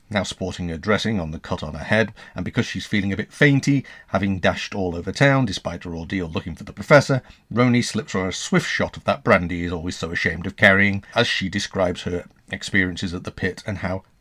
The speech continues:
something hit her. This becomes a big scene for her, and she sells it brilliantly, telling us once again of how everything in the pit came alive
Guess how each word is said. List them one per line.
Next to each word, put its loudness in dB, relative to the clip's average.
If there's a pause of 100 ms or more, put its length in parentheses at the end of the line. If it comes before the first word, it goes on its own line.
something 0
hit -2
her. -10 (120)
This 6
becomes 4
a 0
big -2
scene 4
for -2
her, -4
and -4
she -4
sells 4
it 0
brilliantly, 4
telling 0
us 0
once 2
again 2
of 0
how 4
everything 2
in 2
the 2
pit 0 (260)
came 10
alive 10